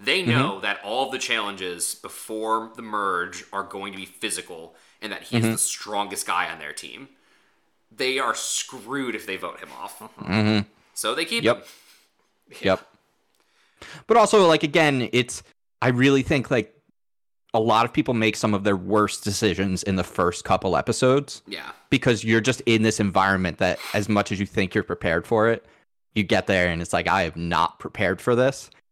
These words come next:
Speaker 2: And that's what I, I really think he thought, like, he could get away with it. And it, it wasn't about, like, "I'm gonna do this dick move." It was about, like, this guy did not think he could, like, he, he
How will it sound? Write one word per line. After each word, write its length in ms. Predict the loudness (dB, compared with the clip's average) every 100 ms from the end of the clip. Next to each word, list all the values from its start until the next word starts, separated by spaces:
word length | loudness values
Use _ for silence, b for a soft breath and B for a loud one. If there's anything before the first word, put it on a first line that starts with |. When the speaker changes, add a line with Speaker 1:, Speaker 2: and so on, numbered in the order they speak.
| -2
Speaker 2:
And 160 | 2
that's 240 | 4 4 4
what 120 | 4
I, 340 | 6 4 2 2
I 60 |
really 320 | 2 4 4
think 200 | 4 2
he 120 | 2 2
thought, 280 | 4 2
like, 260 | 2 0 -2
he 140 | -4 -4
could 160 | 0
get 120 | 0
away 240 | 2 4 4
with 200 | 4 4
it. 240 | 4 2 B B -20 _ _ _ _ _ _ 0
And 120 | 2
it, 120 | 4
it 100 | 2
wasn't 380 | 4 4 4 2
about, 300 | 4 4 4
like, 200 | 4 2 0
"I'm 360 | 2 2 2
gonna 200 | 2 0
do 140 | 2 4
this 200 | 2 0
dick 280 | 0 0 2
move." 300 | 2 4 4
It 80 |
was 180 | 4 0 -6 _
about, 300 | 2 4 4
like, 260 | 4 2 -2 _ _ _ _
this 340 | -2 2 4
guy 240 | 4 4 4
did 240 | 2 0
not 440 | 2 4 4 4 2
think 240 | 0 0
he 140 | -4
could, 200 | -4 -8 -10 0
like, 340 | 2 2 0
he, 200 | -8 -8
he 640 | -8 -10 -6 -2 -2 -4